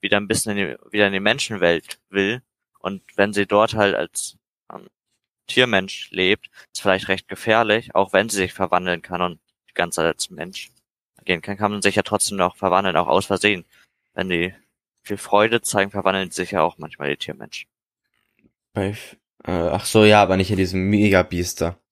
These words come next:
Speaker 1: Ja, ja, nicht ins Megabiest. Das ist ja nur
Speaker 2: Ja.
Speaker 1: diese Krankheit.
Speaker 2: Weil,
Speaker 1: Syndrom.
Speaker 2: äh, die, während die ersten sechs Folgen oder so quasi alle eher so Einzelfolgen sind, für sich so eine eigene Story immer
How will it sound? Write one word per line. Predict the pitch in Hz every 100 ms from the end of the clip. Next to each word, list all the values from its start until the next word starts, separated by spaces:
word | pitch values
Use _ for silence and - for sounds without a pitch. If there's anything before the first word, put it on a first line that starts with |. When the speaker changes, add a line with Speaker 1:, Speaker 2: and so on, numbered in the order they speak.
| _ _ _ _ _ _
Speaker 1:
Ja, | 87
ja, | 92 90
nicht | 98
ins | 101 -
Megabiest. | 98 90 - 80 - _ _ _ _ _ _ _ -
Das | 98 -
ist | - 92
ja | 90 90 92 - - _ _
nur | 92
Speaker 2:
Ja. | 90
Speaker 1:
diese | - 92
Krankheit. | - 92 87 90 85 _ _ - - - _ -
Speaker 2:
Weil, | 117 120 120 123
Speaker 1:
Syndrom. | 98 - - 87 _ - - _ -
Speaker 2:
äh, | 127 127 123 120
die, | 123 -
während | 135 143 135
die | 95
ersten | 123 175 - 165 127
sechs | 139 -
Folgen | - 127 147
oder | 135
so | 127 123
quasi | - 123 117
alle | - 127 123 113 _ - _ _ -
eher | 120 123
so | 117
Einzelfolgen | - 120 147 185 175 190 175 175
sind, | 165 170 214
für | - 110
sich | 139 -
so | 156
eine | 123 - -
eigene | 117 120 110
Story | - 117 139
immer | 165 196